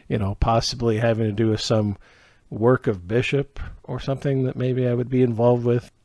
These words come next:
But as I prayed about it, it did not seem right. That was not the answer. And, uh, and so I, I thought it was unusual 'cause, you know, quite often the Lord will give me interpretation. Um,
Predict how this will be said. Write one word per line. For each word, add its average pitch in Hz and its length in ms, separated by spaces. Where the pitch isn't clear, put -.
But 123 140
as 113 200
I 110 100
prayed 143 340
about 90 320
it, 95 160
it 120 120
did 120 120
not 123 240
seem 123 300
right. 110 360
That 107 180
was 110 200
not 117 240
the 110 120
answer. 101 440
And, 92 260
uh, 90 200
and 107 160
so 104 260
I, 98 220
I 113 60
thought 175 180
it 170 60
was 123 120
unusual 143 520
'cause, 98 320
you 120 80
know, 107 160
quite 117 280
often 113 340
the 110 60
Lord 110 240
will 107 200
give 113 220
me 107 80
interpretation. 117 840
Um, 95 340